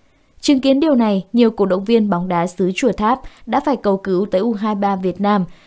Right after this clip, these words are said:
vì chỉ có thầy trò huấn luyện viên Đinh Thế Nam mới có thể giúp U hai ba Campuchia lọt vào vòng trong. Tuy nhiên, nhiều tờ báo Campuchia tỏ ra không mấy lạc quan.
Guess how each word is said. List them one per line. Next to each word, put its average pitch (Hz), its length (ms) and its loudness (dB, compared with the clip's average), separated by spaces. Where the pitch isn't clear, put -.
vì 240 220 2
chỉ 185 160 0
có 175 240 0
thầy 240 180 2
trò 208 180 -2
huấn 202 120 0
luyện 226 140 2
viên 214 220 0
Đinh 208 180 -2
Thế 196 120 -2
Nam 196 340 0
mới 185 140 0
có 220 120 0
thể 233 200 0
giúp 233 200 -2
U - 100 -4
hai 214 260 -2
ba 196 140 0
Campuchia 190 680 -2
lọt 170 180 0
vào 165 100 -4
vòng 156 200 -4
trong. 180 300 0
Tuy 240 100 6
nhiên, 220 280 6
nhiều 196 140 2
tờ 196 140 4
báo 175 180 2
Campuchia 214 580 0
tỏ 190 240 0
ra 185 160 -2
không 196 260 0
mấy 170 120 2
lạc 202 260 -2
quan. 190 260 0